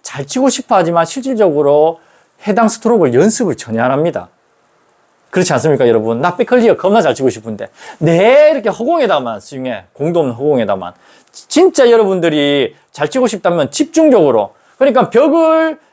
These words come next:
약간 내 옆에 놓고, 옆에 뒤에 놓고 이런 식으로만 이렇게 계속 벽치기를 하시는 거죠. 그렇게 하시는 분 있을까요? 없잖아. 벽치기 하려면 드라이브 앞으로만 하거나 이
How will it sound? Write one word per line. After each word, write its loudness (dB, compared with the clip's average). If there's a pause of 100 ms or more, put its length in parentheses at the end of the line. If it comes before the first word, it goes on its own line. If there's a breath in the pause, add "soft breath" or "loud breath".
약간 -2
내 2
옆에 0
놓고, -4
옆에 0
뒤에 0
놓고 2 (200 soft breath)
이런 2
식으로만 -4
이렇게 -10
계속 0
벽치기를 -2
하시는 -8
거죠. -16 (100)
그렇게 -2
하시는 2
분 2
있을까요? 0 (540 soft breath)
없잖아. 2
벽치기 -4
하려면 2 (260 loud breath)
드라이브 2
앞으로만 0
하거나 -2
이 -8